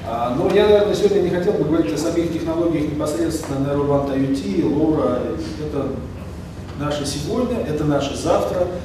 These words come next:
И я, наверное, хотел бы просто вам более подробно рассказать, почему все мы очень скоро перейдём к этим технологиям. Хотели бы мы этого, не хотели, но прогресс не стоит на месте, и нам надо будет туда переходить.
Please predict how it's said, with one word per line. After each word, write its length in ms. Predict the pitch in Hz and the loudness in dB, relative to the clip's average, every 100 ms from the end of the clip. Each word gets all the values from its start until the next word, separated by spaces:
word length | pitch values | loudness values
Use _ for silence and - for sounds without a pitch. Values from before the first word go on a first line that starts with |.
| - | -8
И 60 | 160 | 2
я, 160 | 180 170 | 6 6
наверное, 300 | 165 151 151 | 6 2 0
хотел 220 | 147 160 | 0 2
бы 120 | 156 | 2
просто 360 | - 156 - 131 | 0 0 2 0
вам 220 | 131 - | 0 2
более 240 | 151 135 | 2 4
подробно 420 | 135 143 139 127 | 4 2 2 0
рассказать, 400 | 123 143 143 220 - - - - - 139 | -4 -2 0 0 -2 -6 -10 -10 -8 -6
почему 400 | 139 - 170 - | -4 -2 0 0
все 220 | 160 147 | 2 2
мы 380 | 143 131 135 123 - - - | 4 4 2 0 -4 -10 -4
очень 260 | 156 151 135 | 0 0 0
скоро 320 | 131 156 - | 0 2 2
перейдём 360 | 190 147 - 135 | 2 0 0 0
к 60 | 139 | 0
этим 280 | 135 131 | 0 -2
технологиям. 640 | 123 - - 127 - - - | -6 -6 -6 -6 -6 -6 -4
Хотели 400 | - 196 214 208 | -4 -2 2 4
бы 120 | 202 | 4
мы 100 | 185 | 4
этого, 300 | 185 151 131 | 2 2 0
не 200 | 123 123 | -2 -4
хотели, 560 | - - 214 208 202 - - - 131 | -6 -4 0 2 2 -2 -6 -10 -4
но 160 | 160 165 151 | 2 2 2
прогресс 400 | 139 160 156 - | 2 2 2 0
не 60 | |
стоит 280 | - 143 139 | -2 -2 0
на 120 | 143 | 0
месте, 380 | 190 247 269 - | 0 0 0 0
и 600 | 165 - 180 175 151 143 160 | 0 -2 -2 2 4 4 2
нам 180 | 165 147 | 0 0
надо 220 | - - | 0 0
будет 320 | - - - | -4 -6 -4
туда 80 | 135 | -4
переходить. 320 | 135 - | -4 -4